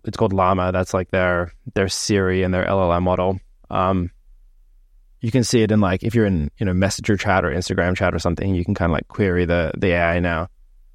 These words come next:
Um, but you can just say, like, "Walk up to a plant and then look at it and say, like, 'Tell me how to,'" f-, it's kinda like a half dead plant. And it's like, "'Tell me how to fix this plant," right?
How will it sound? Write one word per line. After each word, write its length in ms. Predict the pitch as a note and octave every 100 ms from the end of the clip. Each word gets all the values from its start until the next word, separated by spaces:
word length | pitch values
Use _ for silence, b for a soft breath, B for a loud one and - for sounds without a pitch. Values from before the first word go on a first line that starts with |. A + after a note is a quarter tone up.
| - - _ - -
Um, 420 | - G#2+ F#2+ D#2+
but 120 | G2 D3+
you 120 | C3+
can 100 | D3
just 140 | A#2+
say, 120 | A#2+
like, 160 | G#2 G2+
"Walk 220 | G2+ G2+
up 120 | C3+
to 100 | -
a 40 | D3+
plant 440 | - G3+ C3 G2 -
and 140 | A#2
then 400 | A2+ G#2 F#2 F#2 -
look 220 | D3 D3+
at 60 |
it 140 | A2+ F2+
and 160 | A#2 A2+
say, 140 | G#2+
like, 280 | F#2 F2+ -
'Tell 200 | - F3
me 120 | E3+ E3
how 200 | D3+ C3+
to,'" 60 |
f-, 100 | B2
it's 300 | - A#2+ A2
kinda 140 | - G#2+
like 160 | G2+ -
a 220 | A#2 -
half 260 | A#2+ G2+ -
dead 200 | G2 F#2
plant. 320 | F#2+ D2 -
And 80 | A#2+
it's 100 | A#2
like, 160 | A#2+
"'Tell 180 | - F3
me 120 | E3+
how 120 | D3+ C3
to 60 |
fix 220 | A#2+ C3
this 120 | - A2
plant," 320 | - F2 - _
right? 260 | - G#2